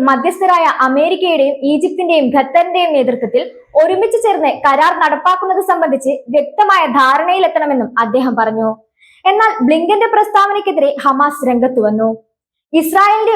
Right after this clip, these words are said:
വംശഹത്യ തുടരാനായി അമേരിക്ക സമയം നീട്ടി നൽകുകയാണ് ഇതിലൂടെ ചെയ്യുന്നതെന്ന് ഹമാസ് ആരോപിച്ചു. ഫിലാഡൽഫി ഇടനാഴിയിൽ നിന്നും റഫ അതിർത്തിയിൽ നിന്നും പിന്മാറില്ലെന്ന ഇസ്രായേൽ നിർദ്ദേശത്തിനെതിരെ ഈജിപ്തും രംഗത്ത് വന്നിട്ടുണ്ട്.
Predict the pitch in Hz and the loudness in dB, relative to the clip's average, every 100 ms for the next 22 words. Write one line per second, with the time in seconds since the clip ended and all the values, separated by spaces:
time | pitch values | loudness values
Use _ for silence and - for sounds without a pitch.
0 | 285 285 302 403 359 392 - 277 285 339 | 2 0 0 0 2 0 0 2 2 2
1 | 349 277 269 - 262 285 349 381 381 - | 2 0 -2 -4 -2 0 0 0 -2 0
2 | 285 277 381 349 302 330 427 359 311 294 | 0 2 0 0 0 0 0 0 0 0
3 | 349 311 311 311 - 254 294 311 330 320 | 0 2 0 -4 -4 0 2 2 2 2
4 | 269 320 320 269 247 240 254 254 254 - | 0 0 0 0 -2 -2 -2 0 -2 -2
5 | 233 220 220 220 233 220 226 - _ _ | 0 0 0 -2 0 -2 -2 -14 _ _
6 | _ 294 277 285 311 320 349 349 302 302 | _ 2 4 4 2 0 -2 0 0 2
7 | 330 349 359 285 254 247 - 269 302 311 | 2 0 0 0 -2 -6 -4 0 2 2
8 | 403 339 330 359 415 427 320 247 269 269 | 2 0 -2 0 0 2 0 0 -2 -2
9 | 294 311 381 381 359 311 - 277 269 339 | -2 2 2 2 0 0 0 -2 0 2
10 | 359 392 320 262 359 381 392 302 240 226 | 2 2 0 0 -2 -2 -4 0 0 -2
11 | 233 285 302 359 285 - 247 240 262 226 | -2 -2 0 0 -2 0 2 2 2 0
12 | 220 214 226 233 | 0 -2 2 2